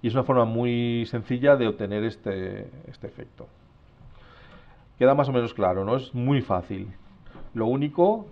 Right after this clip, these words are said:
que no hay que abusar, claro, estás estirándole la cara, si la chica ya es de cara delgada y la estás estirando, pues al final le haces, <laughs> bueno, se hace, digamos, comedidamente, sin abusar.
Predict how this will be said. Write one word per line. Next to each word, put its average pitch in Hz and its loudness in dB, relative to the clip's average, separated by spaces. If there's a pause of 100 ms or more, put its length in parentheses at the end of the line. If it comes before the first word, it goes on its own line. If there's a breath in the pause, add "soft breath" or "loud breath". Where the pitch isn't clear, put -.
(120)
que 113 -2
no 117 2
hay 117 2
que - 4
abusar, 104 4
claro, 151 0
estás 107 -4
estirándole 104 -2
la 95 -4
cara, 117 2
si 107 -4
la 95 2
chica 113 -4
ya 113 2
es 113 0
de 113 0
cara 113 4
delgada 117 2
y 101 0
la 98 2
estás 104 -2
estirando, 113 -6
pues 135 -8
al 107 2
final 110 -8
le 113 -6
haces, 113 -8 (440 loud breath)
<laughs> - -20
bueno, 104 -12 (120)
se - 0
hace, 139 6
digamos, 123 0
comedidamente, 101 -4
sin 101 -8
abusar. 98 -6